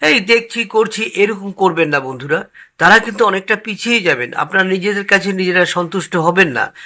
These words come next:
তাই বন্ধুরা, আগে ভাগে প্রস্তুতি নিন। সকলে,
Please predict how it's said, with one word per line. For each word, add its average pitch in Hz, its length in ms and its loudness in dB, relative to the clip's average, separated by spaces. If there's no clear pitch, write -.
তাই - 200 2
বন্ধুরা, 220 500 2
আগে 190 300 2
ভাগে 208 240 4
প্রস্তুতি 202 540 -2
নিন। 240 240 -2
সকলে, 220 600 2